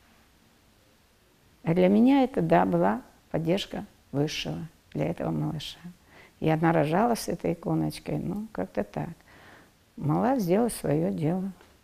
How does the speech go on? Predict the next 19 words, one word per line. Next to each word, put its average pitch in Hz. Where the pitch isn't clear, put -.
Ему 202
нечего 170
было 165
в 160
эту 160
сторону 156
сказать. -
Что -
бы 175
он 156
сказал, 147
что 151
она 147
против 143
матери? 139
Это 160
единый 151
закон, 180
который, 151